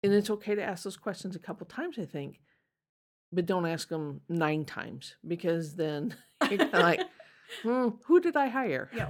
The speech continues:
Speaker 2: why did we hire this person?
Speaker 1: <laughs> Yeah.
Speaker 2: Right, right. I, you know what? I agree with you. And,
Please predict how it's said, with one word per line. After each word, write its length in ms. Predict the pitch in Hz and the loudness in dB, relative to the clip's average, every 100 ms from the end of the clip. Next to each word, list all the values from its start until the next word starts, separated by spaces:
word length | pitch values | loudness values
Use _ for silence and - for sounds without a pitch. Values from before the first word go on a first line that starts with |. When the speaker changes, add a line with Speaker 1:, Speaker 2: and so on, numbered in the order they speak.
| - | -4
Speaker 2:
why 380 | 214 226 302 320 | -4 -4 -6 -8
did 200 | 320 - | -10 -14
we 100 | 339 | -10
hire 240 | 339 330 | -8 -10
this 180 | 339 330 | -12 -16
person? 520 | 339 339 330 330 302 | -16 -14 -10 -8 -6
Speaker 1:
<laughs> 0 | |
Yeah. 160 | 302 165 - _ | -6 -8 -10 _
Speaker 2:
Right, 220 | 190 170 - - | -16 -14 -16 -10
right. 220 | 202 160 _ _ _ _ _ _ | -10 -10 _ _ _ _ _ _
I, 320 | 254 285 269 - | 0 0 -4 -6
you 120 | 269 | -6
know 80 | 339 | -4
what? 140 | 349 | -2
I 80 | 277 | -2
agree 380 | 285 269 247 269 | -2 -4 -8 -8
with 200 | 320 320 | -10 -12
you. 260 | 339 349 330 | -12 -12 -10
And, 540 | 269 240 226 226 220 | -6 -6 -6 -8 -12